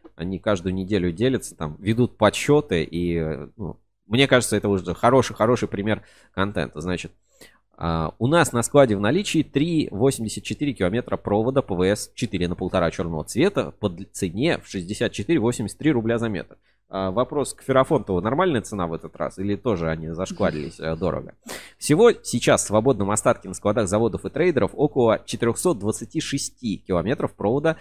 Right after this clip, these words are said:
П В С четыре на полтора. Дефицита в данной продукции нет, хоть П В С четыре на полтора и не относится к самым популярным маркоразмерам. Каждую неделю по пятницам мы ведем подсчет отраслевых показателей остатков кабельной продукции и предлагаем отличные цены на собственный кабель.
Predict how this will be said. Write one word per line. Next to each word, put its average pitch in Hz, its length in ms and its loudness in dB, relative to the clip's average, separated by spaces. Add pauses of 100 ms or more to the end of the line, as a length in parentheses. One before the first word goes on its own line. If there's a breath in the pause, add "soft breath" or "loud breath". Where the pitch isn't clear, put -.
(140 soft breath)
П 127 80 -2
В 104 120 2
С 113 180 2
четыре 101 300 -6
на 104 80 -4
полтора. 85 440 -2 (180)
Дефицита 110 460 -4
в 87 60 -4
данной 98 200 0
продукции 98 440 -2
нет, 170 180 -4
хоть 107 180 -6 (220)
П 101 80 -4
В 98 120 2
С 92 40 0
четыре 85 320 -6
на 82 60 -8
полтора 123 280 0
и 135 160 -6
не 160 120 -2
относится 98 360 -4
к - 60 -20
самым 139 220 0
популярным 104 420 0
маркоразмерам. 85 720 -2 (400 soft breath)
Каждую 104 280 2
неделю 101 220 2
по 98 140 2
пятницам 82 440 -2
мы 82 100 -2
ведем 92 200 0
подсчет - 380 -2
отраслевых - 480 -6
показателей 82 460 -4
остатков - 340 -6
кабельной 76 300 -4
продукции 87 480 -4
и - 80 -8
предлагаем 98 440 0
отличные - 460 -6
цены 156 220 -4
на 82 100 -6
собственный 104 340 -6
кабель. 78 360 -4